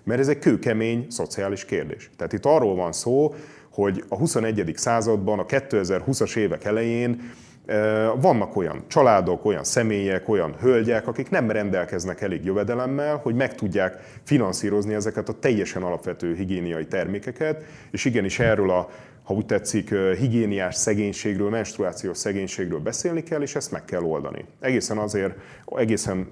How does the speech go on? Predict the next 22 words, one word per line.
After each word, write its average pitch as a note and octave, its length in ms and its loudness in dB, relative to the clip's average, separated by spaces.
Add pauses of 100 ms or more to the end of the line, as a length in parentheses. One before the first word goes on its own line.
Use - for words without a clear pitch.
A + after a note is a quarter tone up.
(120)
ö, C#2 60 -6
tehát E2+ 440 -4
amiatt, D3 380 2
mert, C3+ 340 0
mert D3 220 -2
nem D3 140 4
engedhetjük F#2+ 600 -2
meg, G2 220 -4
hogy F2+ 120 -2
a F2 60 0
huszonegyedik F2 560 -4
században F#2+ 520 -2
ilyen F#2 140 -4
méltatlan F2+ 760 -2
körülmények F2 500 -4
között E2+ 320 -8
éljenek E2 340 -4
emberek, G#2+ 480 -2 (240)
alacsony G#2 400 0
legyen F2 220 -2
a D2+ 60 -4
jövedelmük, F#2+ 720 0